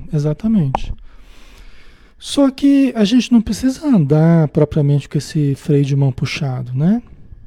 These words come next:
É que às vezes a gente vai se deixando contaminar muito pela amargura, né? Pelo desânimo. E Jesus até tinha recomendado, né? Pra gente vigiar as nascentes do nosso coração,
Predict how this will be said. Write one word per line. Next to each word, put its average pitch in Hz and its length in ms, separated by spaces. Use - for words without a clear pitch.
É 147 160
que - 140
às 160 180
vezes 180 220
a 202 80
gente 208 240
vai 185 220
se - 140
deixando 185 420
contaminar 190 640
muito 165 320
pela 180 220
amargura, 160 840
né? 196 260
Pelo 147 240
desânimo. 143 800
E 143 60
Jesus 180 400
até 220 240
tinha 220 240
recomendado, 196 800
né? 175 140
Pra 175 160
gente 220 280
vigiar 214 640
as 214 140
nascentes 190 640
do 190 140
nosso 175 280
coração, 151 720